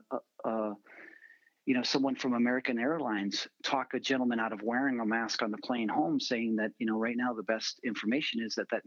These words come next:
causes you to touch your face and may cause increased infection. So, if, you know, if you remember back to those days, that was some of the early information out there. And again, it's, it's, I, I,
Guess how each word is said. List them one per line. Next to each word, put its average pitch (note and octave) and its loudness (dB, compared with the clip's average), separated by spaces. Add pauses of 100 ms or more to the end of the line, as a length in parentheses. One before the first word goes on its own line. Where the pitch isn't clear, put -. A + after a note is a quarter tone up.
(140)
causes - -2
you G#2+ -8
to G2 -8
touch - -4
your G#2+ -2
face A#2 -2
and G#2 -2
may G#2 0
cause G#2+ -2
increased G2+ -2
infection. - -2 (100)
So, C3 0 (380)
if, - -6
you D3+ 4
know, B2+ 2
if - -4
you C#3 6
remember F3 4
back C#3 -2
to - 0
those G#2+ 0
days, A2 0
that C#3 2
was F3 2
some C#3 2
of C3 2
the B2 2
early A#2 2
information A2 0
out E3 -2
there. F#2+ 0
And B3 4 (460)
again, C#3+ 0
it's, - -2
it's, - -4
I, G3+ -2 (220)
I, E3 2